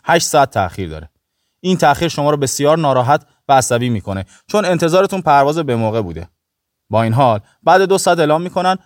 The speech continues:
مشکل حل شده و هواپیما آماده پروازه و در کمال تعجب این خبر شما رو خوشحال می‌کنه.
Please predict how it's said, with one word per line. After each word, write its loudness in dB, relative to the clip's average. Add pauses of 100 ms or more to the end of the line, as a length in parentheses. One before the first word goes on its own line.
(120)
مشکل -4
حل 2
شده -2
و 2
هواپیما 0 (120)
آماده 0
پروازه -4 (220)
و -2
در 2
کمال 0
تعجب 0 (300)
این -4
خبر 2
شما -4
رو -2
خوشحال -4
می‌کنه. -14